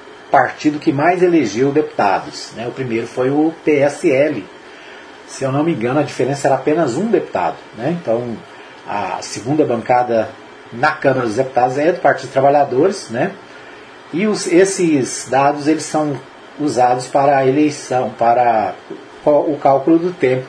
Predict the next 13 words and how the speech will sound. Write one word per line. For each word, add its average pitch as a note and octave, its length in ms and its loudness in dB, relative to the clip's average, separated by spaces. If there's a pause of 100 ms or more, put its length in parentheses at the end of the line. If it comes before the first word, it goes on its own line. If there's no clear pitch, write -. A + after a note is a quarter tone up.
(580)
nas C#3 220 2
eleições B2+ 880 -4
posteriores. C#3 840 -2 (520)
No E3 140 -2
caso C3+ 300 2
do C3+ 120 -2
Caiado, F3+ 420 4
ele E3 240 4
é D3 300 2 (540)
filiado B2+ 400 2
à B2 60 2
União C3 400 2
Brasil, C#3+ 600 2